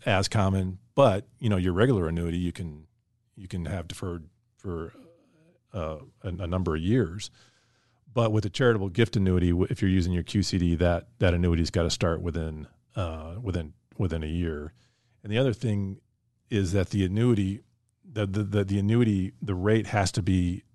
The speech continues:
uh, at least five percent for some y-,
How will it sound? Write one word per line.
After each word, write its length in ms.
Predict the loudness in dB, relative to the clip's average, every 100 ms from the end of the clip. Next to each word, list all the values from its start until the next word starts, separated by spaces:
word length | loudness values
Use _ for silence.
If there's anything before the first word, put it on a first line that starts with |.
| _ _ -6
uh, 240 | -2 -2 -2
at 140 | -2 2
least 240 | 4 2
five 300 | 2 2 2
percent 480 | -2 -2 2 2 0 -10 _ _ _ _ _ _ _ _ _
for 600 | -2 2 4 2 0 -4 _ _ _
some 380 | -4 2 4 4
y-, 200 | 0